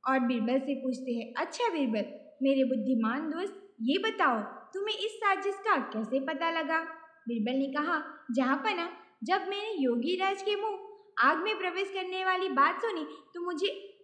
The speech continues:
लगा दाल में कुछ काला है, तभी तो मैंने आपसे पाँच दिन की मोहलत मांगी और मैंने उन पाँच दिनों में एक ऐसी सुरंग तैयार करवाई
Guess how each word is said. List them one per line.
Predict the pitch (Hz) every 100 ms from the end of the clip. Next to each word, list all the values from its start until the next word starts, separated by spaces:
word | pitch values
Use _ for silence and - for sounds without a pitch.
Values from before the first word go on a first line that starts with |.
| 247
लगा | 294 370 339 330 - - - 220
दाल | 233 320 466 466
में | 453
कुछ | 330 311
काला | - 214 208 208
है, | 226 220 - - _ 285
तभी | 254 285
तो | 294 381
मैंने | 359 359
आपसे | 359 349 381
पाँच | 403 370 381
दिन | 392 381 381
की | 392
मोहलत | 403 427 453 453 427
मांगी | 415 381 339 - - _ 285
और | 320
मैंने | 330 453 370 302 339
उन | 440 330
पाँच | 320 359 539 311
दिनों | 320 311
में | 277 294
एक | - - 392 - - 240
ऐसी | 254 440
सुरंग | 494 415 349 294
तैयार | 254 254 240
करवाई | 240 226 233 269 427 311